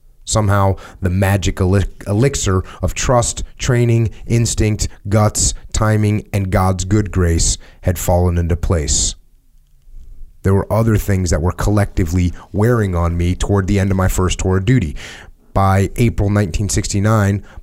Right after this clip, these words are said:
both Lynn Black and I were frustrated with having enemy soldiers shooting us out of so many targets as the helicopters approached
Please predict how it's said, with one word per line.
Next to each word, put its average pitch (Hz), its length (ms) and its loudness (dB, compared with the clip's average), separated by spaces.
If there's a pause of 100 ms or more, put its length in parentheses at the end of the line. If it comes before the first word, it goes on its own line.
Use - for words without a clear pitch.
both 95 220 2
Lynn 110 280 2
Black 107 300 0
and 104 80 0
I 98 80 2
were 95 120 2
frustrated 98 580 0
with 95 180 0
having 95 340 0
enemy 98 400 -2
soldiers 92 460 0
shooting 104 360 0
us 90 160 0
out 98 160 2
of 87 80 -4
so 107 220 0
many 95 160 0
targets 95 480 0
as 95 160 0
the 90 100 0
helicopters 95 580 0
approached - 540 -2